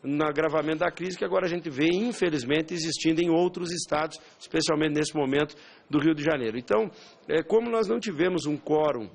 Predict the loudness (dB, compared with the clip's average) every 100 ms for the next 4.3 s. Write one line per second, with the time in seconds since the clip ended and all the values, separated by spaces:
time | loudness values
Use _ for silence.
0 | -20 _ -4 0 0 0 -2 0 -2 -2
1 | 0 0 0 -2 -6 -10 -8 -4 -2 0
2 | -2 0 0 0 0 -2 -4 -2 -2 -2
3 | -6 -6 -4 -6 -8 -8 -4 -2 -2 -6
4 | -4 -4